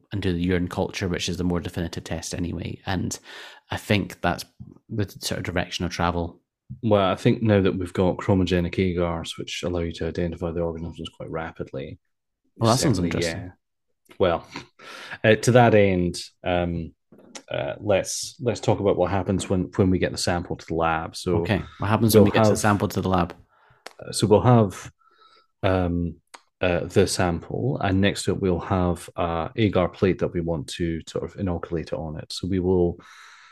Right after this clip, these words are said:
Speaker 2: take a, uh, a one microliter sample, uh, from the urine after giving it a shake to make sure that it's, um, uh,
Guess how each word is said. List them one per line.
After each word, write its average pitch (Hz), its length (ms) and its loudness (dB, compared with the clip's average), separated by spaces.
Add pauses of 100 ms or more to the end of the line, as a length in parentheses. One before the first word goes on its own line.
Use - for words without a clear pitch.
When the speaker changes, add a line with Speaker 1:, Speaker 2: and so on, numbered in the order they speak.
(240)
Speaker 2:
take 110 380 4
a, 82 340 2 (1300)
uh, 90 300 4
a 90 60 0
one 101 320 8
microliter 90 680 0
sample, 90 720 -4 (520)
uh, 85 380 0
from 90 420 2
the 82 380 -2 (160)
urine 98 680 0 (140)
after 85 380 -2
giving 82 240 -2
it 82 100 -4
a - 40 -8
shake - 340 0
to - 100 -10
make 82 160 -6
sure 85 200 -6
that - 120 -8
it's, - 380 -10 (520)
um, 78 380 -8 (520)
uh, 50 320 -10